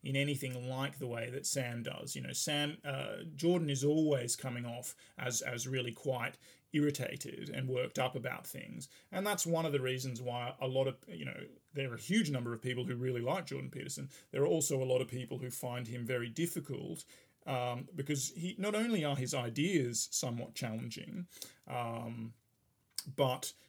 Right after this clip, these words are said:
he comes across as being irritated all the time and, and overly emotive. But, you know, my point is exactly what you were saying: is that Sam is actually irritated or dismissive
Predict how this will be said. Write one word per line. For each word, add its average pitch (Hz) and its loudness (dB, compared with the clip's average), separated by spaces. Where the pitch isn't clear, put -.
he 139 0
comes 139 0
across 135 4
as 127 0
being 131 0
irritated 127 4
all 120 -4
the 123 -8
time 123 -8
and, 117 -8
and 117 -6
overly 120 -2
emotive. 135 -2
But, 143 2
you 156 -2
know, 131 0
my 135 0
point 170 0
is 135 -2
exactly 143 0
what 123 -4
you 123 -6
were 120 -8
saying: 139 -2
is 147 0
that 131 -2
Sam 175 2
is 196 0
actually 131 -6
irritated 139 0
or 127 -2
dismissive 131 0